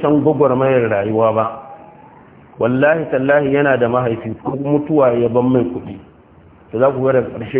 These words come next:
kuɗin haba'an mansura yake tafiya. Yanzu akwai mutanen da na sani sun gaji arziki na fitar hankali, amma lokacin da a farkon rayuwa,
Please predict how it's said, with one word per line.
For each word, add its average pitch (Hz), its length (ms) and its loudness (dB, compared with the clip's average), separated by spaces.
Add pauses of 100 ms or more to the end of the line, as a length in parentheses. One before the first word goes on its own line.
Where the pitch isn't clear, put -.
kuɗin 131 320 -2
haba'an 120 400 0
mansura 110 480 -2
yake 110 240 -2
tafiya. 101 260 -14 (760)
Yanzu 135 160 2
akwai 147 240 0
mutanen 147 500 0
da 127 120 2
na 139 340 2
sani 143 240 0 (880)
sun 151 260 0
gaji 127 320 2
arziki 127 720 -4 (760)
na 117 200 2
fitar 127 360 0
hankali, 131 420 -2
amma 131 260 0
lokacin 151 500 0
da - 120 2
a - 120 -6 (100)
farkon 156 500 2
rayuwa, 117 480 0